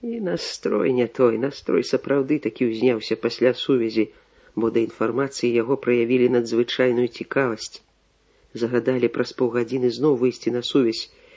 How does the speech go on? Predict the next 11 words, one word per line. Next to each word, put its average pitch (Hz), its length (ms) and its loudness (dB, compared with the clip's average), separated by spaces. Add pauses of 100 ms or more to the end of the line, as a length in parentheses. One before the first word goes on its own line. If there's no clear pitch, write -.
(300)
І 135 80 0
хоць 139 240 0
другі 147 240 0
сеанс 147 320 -2
быў 135 140 0
кароткі, 143 540 0
а 123 40 2
загад 135 400 0
сухі 147 300 -4
і 120 100 -4
нялёгкі, 135 480 0